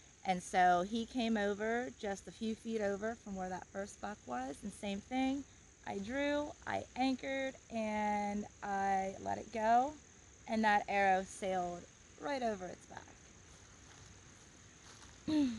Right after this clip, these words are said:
So the first one I got on a video, not only did I see it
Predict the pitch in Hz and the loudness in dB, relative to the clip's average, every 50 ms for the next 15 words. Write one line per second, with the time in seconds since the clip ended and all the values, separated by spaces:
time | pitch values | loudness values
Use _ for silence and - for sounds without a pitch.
0 | 220 220 - - - - - - - - - - - - - - - - - - | -6 -12 -14 -18 -20 -20 -20 -20 -20 -20 -20 -20 -20 -20 -20 -20 -20 -20 -20 -20
1 | - - - - - - - - - - - - - - - - - - - 277 | -20 -20 -20 -20 -20 -20 -20 -20 -20 -20 -20 -20 -20 -20 -20 -16 -14 -4 4 8
2 | 247 240 233 233 226 226 226 - - - - - - - - - - - - - | 8 10 10 10 8 6 2 0 -4 -10 -16 -20 -20 -20 -20 -20 -20 -20 -20 -20
3 | - - - - - - 220 208 - 285 285 302 - 254 247 233 226 214 214 208 | -20 -20 -20 -18 -10 -8 -6 0 4 4 4 4 2 0 0 0 2 2 2 2
4 | 202 196 190 190 190 190 - 196 190 196 190 185 185 180 175 170 170 170 175 185 | 2 4 4 2 2 0 -2 -2 -2 0 0 2 2 2 4 4 4 4 2 2
5 | - 208 208 196 202 202 196 190 190 190 180 170 185 - - - 233 220 196 185 | 0 0 0 2 2 2 0 0 0 -2 -2 -2 -4 -6 -8 -6 -2 0 2 2
6 | 175 165 | 2 0